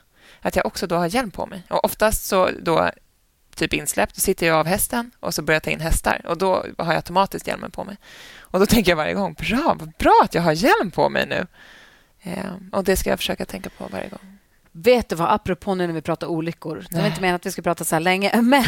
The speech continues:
Speaker 1: Nej.
Speaker 2: min Alex, gick, min, som jag är gift med, gick på en H L R-kurs med sitt jobb.
Speaker 1: Ja.
Speaker 2: Alltså hjärt- och lungräddning.
Speaker 1: Mm.
Speaker 2: Och han kom hem och var alldeles så här, vet du hur många vars liv räddas per år i Sverige av folk som inte är vårdpersonal?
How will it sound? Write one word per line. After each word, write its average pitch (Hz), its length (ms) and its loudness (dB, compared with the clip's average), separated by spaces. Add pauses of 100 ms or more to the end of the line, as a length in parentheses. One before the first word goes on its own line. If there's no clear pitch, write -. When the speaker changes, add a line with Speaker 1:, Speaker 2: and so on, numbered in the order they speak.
Speaker 1:
Nej. 254 520 4 (320)
Speaker 2:
min 240 460 -2
Alex, 240 420 4
gick, 170 240 -4
min, 196 140 -4
som 196 140 -6
jag 202 80 2
är 214 40 0
gift - 160 -4
med, 147 180 -10
gick 185 280 -6
på 175 160 -2
en 165 120 -4
H 190 200 -2
L 208 160 2
R-kurs 202 440 -2
med 165 100 -10
sitt 160 180 -8
jobb. 175 240 -4 (160)
Speaker 1:
Ja. 208 240 2 (160)
Speaker 2:
Alltså 170 220 -6
hjärt- 170 140 0
och 170 60 -2
lungräddning. 160 560 -6
Speaker 1:
Mm. 208 140 -8 (340)
Speaker 2:
Och - 120 -4
han 202 120 4
kom 190 160 -2
hem 208 200 2
och 160 60 0
var 160 80 6
alldeles 156 200 0
så 147 80 -4
här, 147 80 -2
vet 226 500 -2
du 165 160 -4
hur 160 200 -6
många 156 480 -4 (500)
vars 170 220 -4
liv 196 320 -2
räddas 170 360 0
per - 220 -6
år 214 220 2
i 165 60 0
Sverige 190 400 0
av 160 60 -4
folk 165 260 -8
som 185 120 -12
inte 175 260 -6
är - 20 -4
vårdpersonal? 165 600 -8